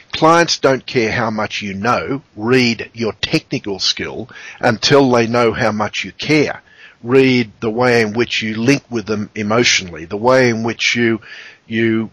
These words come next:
you look out for them, you know, you, you cover their back, so to speak. That's really what, what builds loyalty. That's what builds trust. Once you have a, a good, strong, trusting relationship, then it's so much easier to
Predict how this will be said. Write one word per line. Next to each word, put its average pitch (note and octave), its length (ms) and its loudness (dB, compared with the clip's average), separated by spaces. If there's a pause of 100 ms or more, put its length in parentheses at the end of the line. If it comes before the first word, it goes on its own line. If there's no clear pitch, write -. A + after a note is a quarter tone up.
(120)
you A#2+ 140 -2
look C#3+ 400 0
out C3+ 240 2
for F2+ 360 -6
them, D#2+ 200 -16
you G#2 100 -8
know, A2+ 160 -2
you, A2+ 400 -2
you G#2+ 300 -6
cover D3 320 0
their A2 160 -4
back, G#2+ 320 -8
so F2+ 260 -2
to - 80 -12
speak. - 460 -6 (340)
That's F3 340 -2
really C#3 360 2
what, G#2 260 -2 (160)
what G#2+ 340 -2
builds A2 500 0
loyalty. C3+ 720 2 (300)
That's B2+ 260 0
what G#2 220 -6
builds G#2 320 -4
trust. - 640 0 (340)
Once C3+ 320 0
you A2 140 -4
have A2+ 560 -2
a, G#2 220 -6 (100)
a F#2+ 60 -8
good, A#2+ 320 -2
strong, A2+ 440 0
trusting A#2 520 -2
relationship, A2 800 -2
then G#2 160 -6
it's G2 160 -6
so B2 180 2
much A2 300 -4
easier A#2 480 0
to A2+ 400 -2